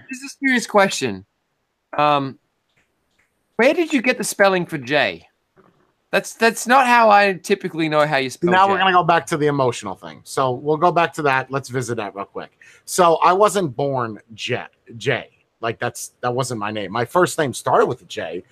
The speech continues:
Speaker 1: Well,
Speaker 2: but that's
Speaker 1: no
Speaker 2: not when
Speaker 1: sane
Speaker 2: I was
Speaker 1: person
Speaker 2: born.
Speaker 1: would call anybody s-, Jay.
Speaker 2: Well, hold on. Do you want the answer to the question, or are you gonna answer it?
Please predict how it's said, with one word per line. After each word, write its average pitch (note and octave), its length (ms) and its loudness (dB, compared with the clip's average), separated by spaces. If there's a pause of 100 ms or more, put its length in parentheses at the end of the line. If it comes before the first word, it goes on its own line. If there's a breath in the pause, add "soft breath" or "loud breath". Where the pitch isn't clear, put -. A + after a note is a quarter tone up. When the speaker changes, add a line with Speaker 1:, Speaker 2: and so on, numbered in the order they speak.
Speaker 1:
Well, B3 140 2
Speaker 2:
but A#3+ 80 4
that's - 20 6
Speaker 1:
no - 0 -
Speaker 2:
not C#4 120 6
when D3 100 2
Speaker 1:
sane B3 140 4
Speaker 2:
I B2 40 4
was A2+ 160 -4
Speaker 1:
person D3 280 4
Speaker 2:
born. E2 120 -10
Speaker 1:
would G3+ 140 -12
call G#3+ 260 -14
anybody D#3 340 -4
s-, - 220 -12
Jay. G#2 320 -6 (260)
Speaker 2:
Well, G#3 240 4
hold B3+ 200 -6
on. C#4 260 2
Do C#3 120 -2
you B3 100 4
want C#4+ 240 4
the C4+ 160 -2 (100)
answer C4 240 2
to C4+ 80 2
the G3+ 100 0
question, A3+ 540 0
or A#3+ 40 4
are A3+ 60 4
you G#3 180 -2
gonna G3+ 140 2
answer F3+ 540 -4
it? F#2+ 160 -12